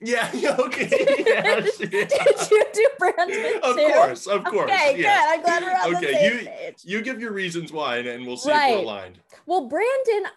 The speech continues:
Speaker 2: I don't know what happened to his hair. Um, it, it, I said that he looked kind of like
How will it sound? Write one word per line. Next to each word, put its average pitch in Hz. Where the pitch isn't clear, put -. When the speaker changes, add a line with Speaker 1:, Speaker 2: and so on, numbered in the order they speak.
Speaker 2:
I 403
don't 587
know 349
what 339
happened 330
to 294
his 220
hair. 240
Um, 240
it, -
it, 277
I 302
said 403
that 339
he 277
looked 262
kind 339
of 359
like 294